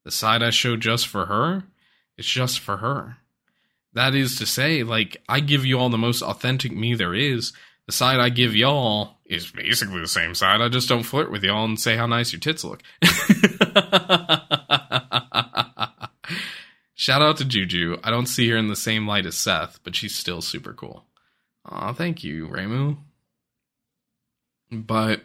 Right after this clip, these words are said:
you know, and that's the thing, too. It's entirely okay to be selfish with these kinds of things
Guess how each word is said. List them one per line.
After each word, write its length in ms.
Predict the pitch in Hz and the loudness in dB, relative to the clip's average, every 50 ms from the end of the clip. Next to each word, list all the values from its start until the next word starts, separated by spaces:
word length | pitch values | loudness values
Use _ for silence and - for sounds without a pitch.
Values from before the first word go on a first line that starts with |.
| _ _ _ _ _ _ _ _ _ - | _ _ _ _ _ _ _ _ _ -6
you 120 | 120 120 | -4 0
know, 260 | 117 120 131 143 147 | 0 2 2 0 0
and 140 | - - 139 | 0 0 2
that's 180 | 147 170 165 170 | 2 2 2 0
the 80 | 165 | -2
thing, 200 | 165 175 165 160 | 2 4 4 4
too. 380 | 147 - - 233 233 214 - - - - - - - _ - | 2 0 -4 -2 -2 -2 -2 -4 -6 -16 -18 -20 -20 _ -10
It's 400 | - 123 - - - - - - _ _ _ _ _ _ _ _ - | -10 -6 -4 -4 -4 -4 -6 -8 _ _ _ _ _ _ _ _ -8
entirely 760 | - 127 127 123 - - - 123 127 135 135 139 135 127 123 | -6 -4 -4 -4 -4 -4 -4 -2 0 2 2 2 2 2 2
okay 360 | 120 117 120 - - 110 117 | 2 0 -2 -4 -4 -4 -4
to 80 | 110 101 | -4 -4
be 120 | 104 87 | -6 -6
selfish 560 | 82 - - 113 113 117 117 - 117 101 - | -6 -4 -4 -4 -4 -4 -6 -8 -10 -10 -8
with 100 | 101 90 | -10 -10
these 180 | 85 95 92 - | -8 -8 -8 -8
kinds 260 | - 110 104 101 101 | -8 -8 -8 -6 -8
of 100 | 92 85 | -10 -6
things 320 | - 101 110 104 90 - | -4 -4 -4 -4 -6 -8